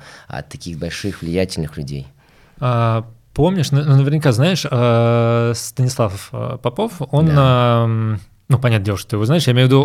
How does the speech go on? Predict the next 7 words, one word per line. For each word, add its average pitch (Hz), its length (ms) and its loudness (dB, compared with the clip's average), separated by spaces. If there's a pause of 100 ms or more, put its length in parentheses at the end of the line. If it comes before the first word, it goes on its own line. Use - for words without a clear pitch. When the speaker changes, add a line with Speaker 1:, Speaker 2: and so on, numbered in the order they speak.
Speaker 2:
он 147 200 4 (380)
<laughs> - 340 -18
сам 160 600 0 (460)
комментировал 135 920 2
свои 123 320 2
турниры. 117 500 0 (160)
Там 107 120 -6